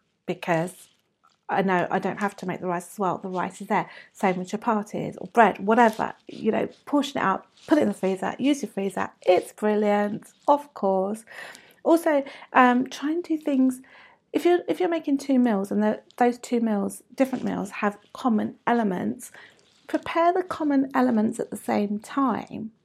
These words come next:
and then just do things that are different about them separately. And that way, the bit that's common, you've kind of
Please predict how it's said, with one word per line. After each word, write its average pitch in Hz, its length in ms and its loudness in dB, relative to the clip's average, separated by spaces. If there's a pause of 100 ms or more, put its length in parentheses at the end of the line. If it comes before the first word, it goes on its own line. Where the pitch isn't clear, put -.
and 233 160 4
then 240 400 2
just 262 260 -4
do 240 460 0 (220)
things 240 320 0
that - 80 -4
are - 40 -4
different 269 300 -6
about - 220 -4
them 247 260 0 (280)
separately. - 580 -2 (440)
And 247 140 4
that - 160 0
way, 220 440 2
the 240 60 -6
bit 226 220 4
that's - 160 -6
common, 220 600 -2 (240)
you've 240 220 2 (840)
kind 262 180 2
of 226 140 -2